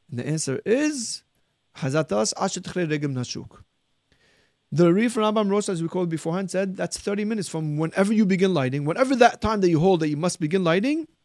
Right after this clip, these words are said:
you have thirty minutes afterwards. That's how long your candles should last for, and really the latest time for you to be able to light.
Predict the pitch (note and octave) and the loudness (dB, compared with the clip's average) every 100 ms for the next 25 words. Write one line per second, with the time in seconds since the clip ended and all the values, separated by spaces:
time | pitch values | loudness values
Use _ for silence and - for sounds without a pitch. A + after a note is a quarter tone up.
0 | - D4 A#3+ F#3+ A3+ G#3 F#3 F3+ - C3+ | -10 -4 -4 0 2 2 0 -2 -4 -8
1 | - C3 B2 - _ - - A3 G3+ - | -8 -10 -10 -14 _ -16 -2 0 0 -6
2 | - - D#3+ F3 F3 F#3+ G3 A3 F#3+ D3+ | -10 -4 2 2 4 4 2 2 0 -4
3 | - F3+ F3 - D3+ C#3+ D3+ D3 - _ | -4 -4 -4 -6 -8 -4 -2 -2 -4 _
4 | - - D#3 F3+ B3 - G#3 G3+ F#3 B3 | -20 -6 2 6 6 4 0 0 2 2
5 | A3+ A3+ A3+ - - F3 A3 G#3+ G#3 G3+ | 2 0 -2 -8 -2 0 2 0 -2 -4
6 | F#3 F#3 F#3+ E3+ E3+ F3+ D#3+ D3+ C3+ A2 | -2 -2 -2 -2 -2 -2 -2 -4 -4 -6
7 | - | -10